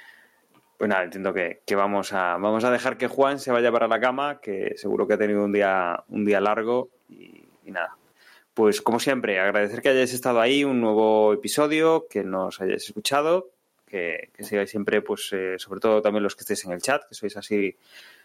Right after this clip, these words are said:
los que vemos más activos. Y os recuerdo, antes de, de despedirme, que nuestra página web es desde vox punto es, donde van a estar las formas de contacto, los podcasts y las, eh, contactos por redes sociales,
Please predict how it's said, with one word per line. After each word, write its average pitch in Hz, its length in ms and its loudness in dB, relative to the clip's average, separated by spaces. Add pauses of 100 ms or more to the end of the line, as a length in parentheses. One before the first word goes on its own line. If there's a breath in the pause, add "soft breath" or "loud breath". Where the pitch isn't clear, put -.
(180 loud breath)
los 110 180 0
que 127 120 2
vemos 120 280 2
más 117 160 -4
activos. 139 560 0 (640 loud breath)
Y 117 580 4
os 113 180 4
recuerdo, 135 380 4
antes 113 260 0
de, 117 680 4 (340)
de 113 200 0
despedirme, 139 640 2
que 110 100 -8
nuestra 101 380 -4
página 104 340 -2
web 123 400 4
es 110 300 0
desde 110 320 -2
vox 123 260 0
punto 110 420 0
es, 170 340 0
donde - 220 -14
van 85 120 -8
a - 20 -10
estar 104 220 -4
las 92 160 -4
formas 98 280 -4
de 95 80 -6
contacto, 127 540 0
los - 380 -4
podcasts 139 640 0
y 92 140 -6
las, 90 760 -6
eh, 67 260 -8
contactos 95 400 -8
por 101 140 -2
redes 101 160 0
sociales, 156 580 -2